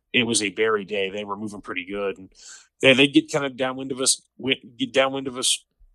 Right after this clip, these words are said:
get a scent, get out of there. But it's like, they're moving. It's like, "We gotta hustle." So we, we pulled our stuff on, we got up to the bluff, and, you know, we, that first day we must have seen,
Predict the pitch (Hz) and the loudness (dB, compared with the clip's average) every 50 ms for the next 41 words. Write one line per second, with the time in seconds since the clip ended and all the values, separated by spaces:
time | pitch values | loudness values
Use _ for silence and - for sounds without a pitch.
0 | _ _ _ - 131 135 120 107 - - 135 127 123 - 120 110 110 107 101 104 | _ _ _ -4 0 2 4 4 4 4 2 0 -2 -4 -6 -4 0 2 4 2
1 | 107 107 104 101 101 101 92 104 90 110 107 98 90 - 104 98 - - 123 110 | 2 0 -2 -4 -6 -6 -8 -8 -4 -4 -4 -2 -2 -4 -6 -6 -6 -4 -4 -4
2 | 104 110 110 104 104 104 98 98 - 110 117 113 110 95 - - 127 - - - | -4 -4 -6 -8 -8 -8 -10 -10 -10 -8 -4 -2 -2 -2 -2 -2 -6 -6 -8 -8
3 | 110 - 110 110 107 104 - 123 120 - 160 165 160 143 123 - - 139 131 - | -8 -8 -10 -10 -12 -10 -10 -10 -4 2 2 4 4 4 2 2 0 -2 -4 -6
4 | - 131 123 123 120 117 117 117 120 117 - 117 113 107 - 117 113 110 107 - | -6 -8 -12 -10 -10 -8 -4 -4 -4 -4 -4 -8 -16 -8 -4 -2 -2 -2 -2 -4
5 | 98 _ _ _ _ - - - - - - - 131 - - 135 - - 127 120 | -10 _ _ _ _ -18 -16 -16 -16 -18 -20 -20 -18 -14 -14 -10 -4 -2 -2 0
6 | - 147 139 120 - - 127 123 120 113 110 120 110 - - - - - - 123 | 0 0 0 0 -2 -4 -6 -6 -6 -6 -4 -2 0 0 0 0 -2 -4 -6 -4
7 | 120 120 117 107 | -6 -6 -8 -8